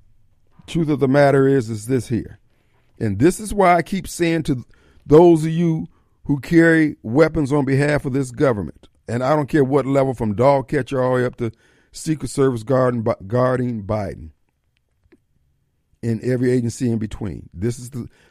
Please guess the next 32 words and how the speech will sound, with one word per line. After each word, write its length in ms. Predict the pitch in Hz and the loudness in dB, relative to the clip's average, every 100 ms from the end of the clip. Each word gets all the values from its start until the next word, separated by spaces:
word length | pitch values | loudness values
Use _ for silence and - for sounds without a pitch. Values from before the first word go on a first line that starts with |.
| - | -6
this 160 | 135 | -6
is 100 | 147 | -4
the 80 | 147 | -6
point 280 | - 185 170 | 0 2 4
I've 120 | 160 | 4
been 120 | 170 | 2
trying 240 | 151 190 185 | -2 -2 -2
to 60 | |
make 260 | 202 254 254 | 0 0 -2
to 80 | 165 | 0
you, 100 | 143 | 0
and 140 | 131 | 4
you, 200 | 156 - _ _ - | 2 2 _ _ -4
you 200 | 117 254 | 2 4
don't 240 | 311 254 | 4 2
take 260 | 285 294 214 | 4 2 2
it 120 | - _ _ _ _ | -12 _ _ _ _
serious. 640 | - - 262 180 - - _ _ _ - | -18 -6 0 0 0 -8 _ _ _ -2
Because 240 | 143 156 | 2 2
you, 120 | 269 - | 0 -4
you 200 | 151 311 | -4 -4
say, 320 | - 220 190 | 4 6 6
uh, 260 | 196 160 170 | 4 2 -4
to 160 | 160 | -2
yourself, 540 | 233 180 - 226 190 147 _ | 0 0 2 2 2 -4 _
"Who 140 | - 320 | -6 -4
the 80 | 175 | 0
hell 180 | 170 | 0
he 140 | 147 151 | 0 -2
think 240 | 151 131 | -4 -6
he 280 | 147 143 90 | -6 -6 -6
is?" 260 | - - | -8 -18